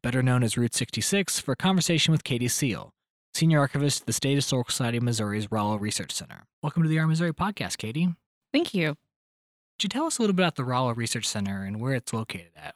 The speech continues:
Speaker 1: on the Missouri S and T campus?
Speaker 2: Yeah, absolutely. So we are located in the basement of the Curtis Laws Wilson Library.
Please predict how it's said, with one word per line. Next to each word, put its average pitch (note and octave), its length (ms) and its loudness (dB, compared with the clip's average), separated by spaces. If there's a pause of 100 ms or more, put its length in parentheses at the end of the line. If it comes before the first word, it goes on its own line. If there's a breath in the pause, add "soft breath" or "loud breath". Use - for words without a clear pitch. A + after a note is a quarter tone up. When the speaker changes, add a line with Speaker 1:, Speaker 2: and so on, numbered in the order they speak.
Speaker 1:
on - 20 -6
the A2 80 -4
Missouri G2+ 320 -6
S G2 140 -10
and G2+ 100 -10
T F#2+ 120 -14
campus? - 340 -20 (480)
Speaker 2:
Yeah, B3+ 320 0
absolutely. G#3+ 520 -4
So F#3+ 680 0
we A3+ 160 2
are C4 100 0
located G#3 440 0
in F3+ 340 2
the F3 300 -2
basement G3 480 0
of F3 280 -2
the F3 300 -2
Curtis G3+ 280 -2
Laws F#3 320 -2
Wilson F#3 380 0
Library. D#3+ 720 -2